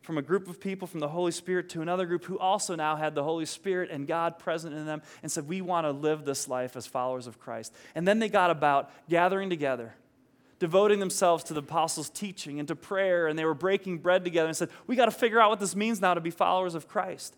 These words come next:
So let's get together. Let's, let's worship, let's pray," and that's how the church was formed. And that's how they began now to grow in their faith and then begin to share that again with others. Now, one of the things they did is that they got together and they broke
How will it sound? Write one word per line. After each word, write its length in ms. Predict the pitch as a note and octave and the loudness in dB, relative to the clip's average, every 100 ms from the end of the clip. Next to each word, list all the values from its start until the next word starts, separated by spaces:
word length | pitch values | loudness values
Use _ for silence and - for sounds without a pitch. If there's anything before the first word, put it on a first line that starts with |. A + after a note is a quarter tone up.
| - - | -20 -16
So 140 | - A3+ | 2 4
let's 140 | B3+ | 6
get 120 | B3+ | 2
together. 440 | - G3 A3 A#3 E3 | 0 0 0 2 2
Let's, 220 | A3+ - - | 0 -2 -6
let's 180 | G#3+ A3 | -4 -2
worship, 420 | G3 B3 A#3+ B3 | 0 0 2 0
let's 160 | F#3 - | -2 -4
pray," 380 | - A3+ A#3 A3+ | 0 2 4 2
and 180 | F3 D#3 - _ _ _ | -2 -6 -20 _ _ _
that's 180 | G3+ - | -12 -8
how 80 | G#3 | -8
the 100 | G3 | -10
church 480 | - A#3 - - - _ _ - | -8 -8 -10 -16 -20 _ _ -14
was 100 | D#3+ | -12
formed. 480 | - F#3 D#3+ C3+ - _ _ _ _ _ _ _ _ - | -8 -6 -6 -10 -16 _ _ _ _ _ _ _ _ -4
And 100 | G3 | 0
that's 180 | A3 | 0
how 120 | G#3+ G3+ | 2 4
they 220 | G#3 A#3+ | 4 2
began 420 | G#3 E3+ F3+ F3 | 0 2 2 4
now 160 | E3+ E3+ | 2 2
to 120 | E3+ | -2
grow 360 | D3+ F#3+ F#3+ | 2 4 4
in 80 | F3+ | 2
their 160 | F3+ G3+ | 0 -2
faith 360 | G3 D#3 D3+ | -2 -4 -4
and 120 | F3 E3 | -6 -6
then 140 | F#3+ | -4
begin 360 | F#3 E3+ E3 D#3 - | -4 -4 -4 -6 -12
to 80 | E3+ | -10
share 300 | D#3 E3 D3+ | -6 -2 0
that 120 | D3 | 0
again 440 | D3 C#3+ D3+ C3 B2 _ | -2 -4 -6 -6 -10 _
with 180 | C3+ A2+ | -12 -8
others. 460 | B2 A2 G2+ - - _ _ _ _ _ _ _ _ - | -8 -8 -12 -18 -20 _ _ _ _ _ _ _ _ -4
Now, 100 | D#3+ | 0
one 180 | F#3+ A3+ | 2 2
of 80 | |
the 40 | G3 | 0
things 240 | G3+ F3+ | -2 -2
they 120 | F3 | 0
did 240 | D#3 F3+ E3 | 2 0 0
is 80 | D3 | 0
that 120 | D3 | 0
they 120 | D3+ | 0
got 160 | D#3+ D#3+ | -2 -4
together 400 | E3 C#3 C3+ B2+ | -4 -4 -2 -4
and 100 | B2+ | -6
they 80 | |
broke 420 | B2 B2 C3+ B2+ | -8 -4 -6 -6